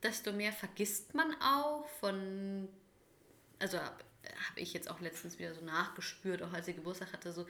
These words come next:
man vergisst manche Sachen, Negatives eigentlich eher als Positives, was ja auch was Schönes ist, ähm, weil du mich dann wieder an was erinnert hast, wo ich dachte, oh, stimmt, pff, ne? Und, ähm,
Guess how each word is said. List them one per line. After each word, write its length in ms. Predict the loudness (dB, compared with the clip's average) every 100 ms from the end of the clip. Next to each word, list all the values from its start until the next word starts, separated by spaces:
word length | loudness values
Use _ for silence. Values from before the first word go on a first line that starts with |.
| -8 -8 -4
man 80 |
vergisst 340 | -2 0 0 0
manche 300 | 0 0 -2
Sachen, 580 | -2 -2 -2 -4 -4 -8 -16 -20 -20 -20 -20 -14 -12 -10 -10 -4
Negatives 920 | 0 2 6 6 4 0 0 0 2
eigentlich 500 | 2 4 2 0 2
eher 280 | 6 6 4
als 240 | 0 -4
Positives, 640 | -2 0 0 -2 -4 -6
was 100 | -6
ja 80 | -8
auch 120 | -8
was 120 | -8 -6
Schönes 300 | -4 -4 -2
ist, 280 | -4 -4 -10 -16 -16 -18 -20 -20 -4
ähm, 320 | 0 2 2
weil 100 | 0
du 100 | 0
mich 140 | 0 0
dann 140 | 0
wieder 120 | 2
an 120 | 0 -2
was 100 | -2
erinnert 340 | 0 0 0
hast, 160 | -4 -6
wo 20 |
ich 80 | -10
dachte, 200 | -10 -6
oh, 140 | -6 -2
stimmt, 420 | -2 -2 -6 -6
pff, 760 | -10 -14 -14 -12 -10 -10 -10 -4
ne? 200 | -4 -4 -8 -4
Und, 380 | -4 -2 -6 -4
ähm, 360 | -4 -4 -6